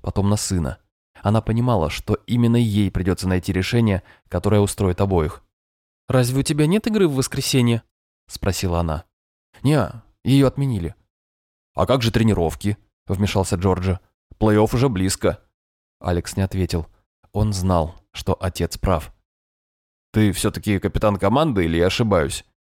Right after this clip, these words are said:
Может, сейчас не время тратить выходные на то, чтобы играть на PlayStation с чокнутым другом?» «Марко не чокнутый, он гений». «Ну да, конечно». Алекс во второй раз сдержался.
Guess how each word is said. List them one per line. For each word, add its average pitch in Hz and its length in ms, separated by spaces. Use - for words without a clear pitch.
Может, 104 280
сейчас 110 360
не 120 120
время 151 260
тратить 110 380
выходные 104 420
на 82 100
то, 135 120
чтобы 87 280
играть 101 260
на 98 80
PlayStation 95 800
с - 80
чокнутым 104 500
другом?» 85 380
«Марко 139 300
не 151 120
чокнутый, 117 520
он 135 160
гений». 127 400
«Ну 110 260
да, 71 260
конечно». 85 680
Алекс 117 340
во 104 80
второй 107 300
раз 90 200
сдержался. 85 640